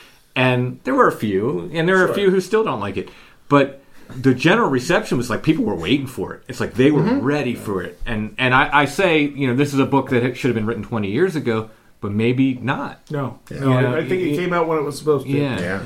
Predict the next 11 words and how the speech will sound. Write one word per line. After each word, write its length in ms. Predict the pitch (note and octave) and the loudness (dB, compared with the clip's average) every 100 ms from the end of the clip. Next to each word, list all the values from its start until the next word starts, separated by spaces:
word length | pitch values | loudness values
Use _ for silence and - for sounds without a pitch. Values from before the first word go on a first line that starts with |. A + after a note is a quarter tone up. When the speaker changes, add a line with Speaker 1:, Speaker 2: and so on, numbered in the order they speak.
| A2 G#2 | -6 -2
Speaker 2:
And 140 | F3 | 0
I 100 | E3+ | 0
think 300 | E3 F#3 F3+ | 0 -2 -2
when 180 | F3+ C#3+ | -4 -4
people 480 | F#3 F3+ E3 D3+ D3 | -4 -2 2 2 2
look 240 | E3 - | -4 -2
back 260 | C#3+ C#3 D3+ | -4 -2 -2
on 160 | C#3+ | -2
those 240 | C#3+ C#3 - | -2 -4 -4
two 140 | D3+ | -4
books 440 | C#3+ C#3 - - | -2 -2 -6 -16